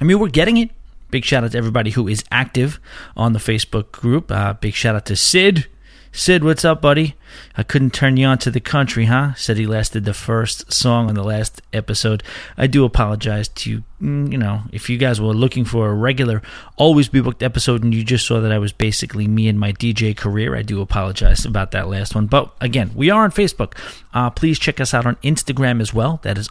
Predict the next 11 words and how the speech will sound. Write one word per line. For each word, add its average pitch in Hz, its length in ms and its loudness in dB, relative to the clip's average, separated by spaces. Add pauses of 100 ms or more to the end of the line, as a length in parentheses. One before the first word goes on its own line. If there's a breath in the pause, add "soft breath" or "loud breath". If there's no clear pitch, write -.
Always 98 380 -4
Be 101 140 -4
Booked. 107 360 -4
That's 98 240 -6
right, 104 200 -4
you 101 260 -4
guessed 104 300 -4
it. 175 100 -4 (400 loud breath)
As 113 280 -2
the 107 140 -2
sirens 135 720 -2